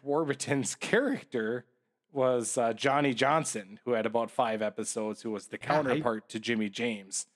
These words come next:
Speaker 1: and
Speaker 2: I
Speaker 1: kinda
Speaker 2: do
Speaker 1: took
Speaker 2: not
Speaker 1: over
Speaker 2: remember
Speaker 1: his
Speaker 2: that.
Speaker 1: empire.
Speaker 2: I
Speaker 1: Yeah,
Speaker 2: don't
Speaker 1: uh,
Speaker 2: remember
Speaker 1: season
Speaker 2: him being,
Speaker 1: five.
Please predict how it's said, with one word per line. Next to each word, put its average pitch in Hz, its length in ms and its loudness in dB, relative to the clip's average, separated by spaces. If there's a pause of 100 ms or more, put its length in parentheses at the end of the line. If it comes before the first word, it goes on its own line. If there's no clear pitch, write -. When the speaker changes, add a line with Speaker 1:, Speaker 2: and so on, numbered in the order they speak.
(280)
Speaker 1:
and 120 140 0
Speaker 2:
I 131 80 6
Speaker 1:
kinda 120 160 4
Speaker 2:
do 107 80 2
Speaker 1:
took - 100 0
Speaker 2:
not 151 160 4
Speaker 1:
over 113 160 0
Speaker 2:
remember 113 140 0
Speaker 1:
his 117 100 0
Speaker 2:
that. 113 120 0
Speaker 1:
empire. 117 640 0 (640)
Speaker 2:
I 131 120 8
Speaker 1:
Yeah, 202 60 4
Speaker 2:
don't 226 180 4
Speaker 1:
uh, 180 60 -2
Speaker 2:
remember 190 160 6
Speaker 1:
season 214 260 6
Speaker 2:
him 156 80 2
being, 208 300 4
Speaker 1:
five. 135 100 -8